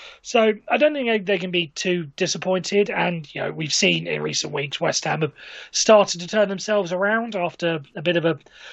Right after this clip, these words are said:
poor start. So they'll take, um, they'll take a lot of so-, a lot of promise from this, and think if they can go forward, you know, keep these displays against the teams in the rest of the table, then they should be okay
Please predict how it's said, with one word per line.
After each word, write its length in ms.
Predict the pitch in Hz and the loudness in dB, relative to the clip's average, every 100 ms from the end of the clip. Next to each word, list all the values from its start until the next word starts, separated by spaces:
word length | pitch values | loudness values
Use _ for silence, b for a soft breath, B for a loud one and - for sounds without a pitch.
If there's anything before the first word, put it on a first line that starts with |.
| B | B
poor 240 | - 185 165 | 0 2 4
start. 320 | - 202 202 | 4 4 4
So 100 | 220 | 2
they'll 160 | 247 269 | 2 4
take, 420 | 285 247 - - | 0 -2 -6 -2
um, 380 | 247 240 226 208 _ | -2 -2 -8 -16 _
they'll 100 | - | -6
take 180 | 160 269 | -2 2
a 40 | |
lot 140 | 277 247 | 4 4
of 80 | - | 4
so-, 400 | 247 214 185 185 | 0 2 2 2
a 20 | |
lot 140 | 202 | 2
of 80 | 202 | 2
promise 420 | - 190 143 - | 0 0 0 -10
from 220 | - 160 | -12 -14
this, 180 | 147 143 | -12 -14
and 140 | 156 143 | -10 -6
think 220 | 170 151 B B - | -6 -8 B B -2
if 120 | 185 | 0
they 100 | 196 | 0
can 100 | 180 | 0
go 140 | 180 | -2
forward, 520 | - 180 170 165 156 - | -2 -2 0 0 -4 -10
you 80 | 156 | -12
know, 180 | 151 151 _ _ _ _ - | -12 -14 _ _ _ _ -10
keep 180 | - 180 | -6 -4
these 160 | 170 151 | -4 -6
displays 420 | 160 - 165 160 | -6 -4 -4 -2
against 320 | 151 156 - | -2 -4 -4
the 240 | 156 147 B B B _ | -6 -6 B B B _
teams 280 | - 180 156 | 0 0 0
in 80 | 160 | 4
the 80 | |
rest 220 | 170 160 - | 4 4 0
of 60 | |
the 60 | 151 | -8
table, 380 | - 151 151 165 | -4 -2 0 2
then 320 | 175 170 160 - | 2 0 -4 0
they 120 | 202 | 2
should 200 | - 196 | 2 0
be 120 | 185 | 0
okay 360 | 180 - 175 | -2 -2 -2